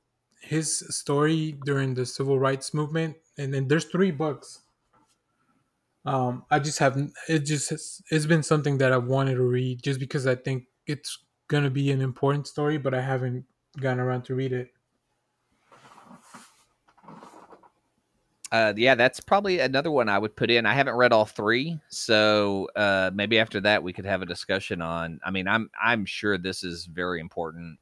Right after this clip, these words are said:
Speaker 2: uh, in American history, and, uh, more people need to read it.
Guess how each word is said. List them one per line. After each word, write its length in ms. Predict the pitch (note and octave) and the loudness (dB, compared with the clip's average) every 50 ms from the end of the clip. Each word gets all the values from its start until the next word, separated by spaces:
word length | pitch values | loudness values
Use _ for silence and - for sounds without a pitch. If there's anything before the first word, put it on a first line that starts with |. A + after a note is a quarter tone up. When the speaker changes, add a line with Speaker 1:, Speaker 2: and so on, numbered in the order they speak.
| _ - | _ -6
Speaker 2:
uh, 440 | F#2 F2+ E2 D#2+ D#2 D#2 D2+ D2 C2 - _ _ | -4 -4 -2 -2 -4 -6 -8 -10 -12 -14 _ _
in 180 | F2+ F2+ E2+ E2+ | -10 -10 -8 -8
American 360 | E2 E2+ E2 E2 - E2+ E2 | -6 -6 -8 -8 -10 -12 -12
history, 600 | E2+ E2 - - F2+ E2+ D#2+ D#2+ D#2+ D#2 - _ _ _ _ | -12 -12 -10 -8 -8 -8 -8 -10 -12 -14 -16 _ _ _ _
and, 520 | E2 E2+ E2 E2 D#2+ D#2+ D#2+ D#2+ D#2+ D#2 - _ _ _ _ _ _ _ _ _ _ _ _ _ _ _ _ _ _ _ - | -12 -10 -8 -8 -8 -10 -10 -12 -14 -16 -20 _ _ _ _ _ _ _ _ _ _ _ _ _ _ _ _ _ _ _ -4
uh, 280 | F2 F2+ E2+ E2 D#2+ E2+ | -2 0 0 0 0 -2
more 160 | F#2 F2+ F2 | -2 -4 -4
people 240 | - G2+ F2 F#2 F2 | -4 -6 -8 -8 -8
need 160 | E2 E2 D#2+ | -8 -8 -6
to 80 | E2 E2 | -8 -8
read 280 | D#2+ E2+ E2+ F2+ F2 E2+ | -6 -4 -4 -4 -4 -4
it. 180 | E2 D2+ - | -6 -8 -10